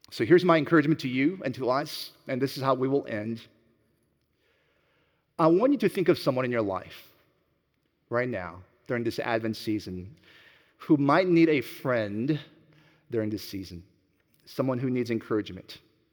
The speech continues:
I want to give you a moment to think about this person. Who is this person? Maybe someone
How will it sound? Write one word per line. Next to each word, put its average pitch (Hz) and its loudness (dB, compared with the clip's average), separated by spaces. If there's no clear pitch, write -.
I 123 -6
want 139 -2
to 139 -2
give 139 2
you 139 6
a - -2
moment 123 0
to - -6
think 113 -6
about 107 -4
this - -6
person. - -14
Who 175 6
is 147 4
this 120 -8
person? - -14
Maybe 120 -6
someone 113 -4